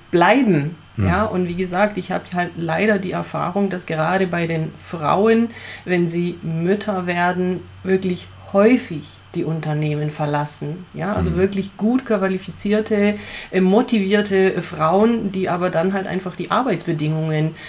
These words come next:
Speaker 1: nicht vorfinden, die sie dann eine Zeit lang bräuchten,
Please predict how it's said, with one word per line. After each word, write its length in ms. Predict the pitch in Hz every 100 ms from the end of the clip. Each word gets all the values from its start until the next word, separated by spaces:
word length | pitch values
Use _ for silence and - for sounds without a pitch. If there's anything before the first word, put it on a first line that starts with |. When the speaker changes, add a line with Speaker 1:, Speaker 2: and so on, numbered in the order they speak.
| - -
Speaker 1:
nicht 420 | 170 180 175 -
vorfinden, 800 | - 175 180 202 190 190 185 170
die 140 | 180
sie 180 | 170 160
dann 380 | 156 180 226 214
eine 180 | 185 175
Zeit 340 | - 165 185 185
lang 220 | 170 175
bräuchten, 880 | 165 165 190 214 - 240 233 302